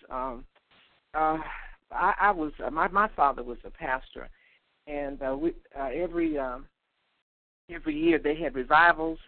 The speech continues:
and, uh, they would talk about, uh, having a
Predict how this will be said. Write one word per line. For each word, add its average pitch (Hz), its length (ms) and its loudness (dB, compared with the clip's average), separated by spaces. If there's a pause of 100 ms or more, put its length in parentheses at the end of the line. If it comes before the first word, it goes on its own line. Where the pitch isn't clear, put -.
and, 131 320 -8
uh, 123 200 -4 (600)
they 165 80 -8
would 151 200 -4
talk 160 240 4
about, 135 380 -4 (180)
uh, 135 260 -12 (600)
having 135 400 -6
a 123 220 -6